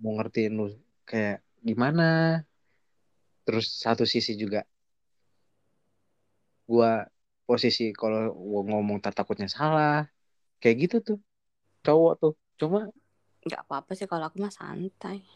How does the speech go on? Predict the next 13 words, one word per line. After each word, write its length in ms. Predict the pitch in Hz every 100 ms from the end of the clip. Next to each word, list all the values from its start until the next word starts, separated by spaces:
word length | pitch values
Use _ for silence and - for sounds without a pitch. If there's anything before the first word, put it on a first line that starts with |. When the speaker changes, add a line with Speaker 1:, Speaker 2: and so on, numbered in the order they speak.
| _ _ _ _ _
Speaker 1:
Enggak. 640 | 160 170 135 110 110 117 - _ _ - _ -
Aduh. 240 | 127 120 - _ _ _ _ -
Eh, 160 | 135 117 _ -
lu 80 | 180
Cengkarengnya 480 | - 135 127 165 156
mana 160 | 127
sih? 160 | 135 185 _
Kalau 160 | - 131
dari 560 | 127 127 127 123 123 120
Citra 240 | - 123 120
Garden 400 | 120 120 156 165
jauh 160 | 165
nggak? 160 | 127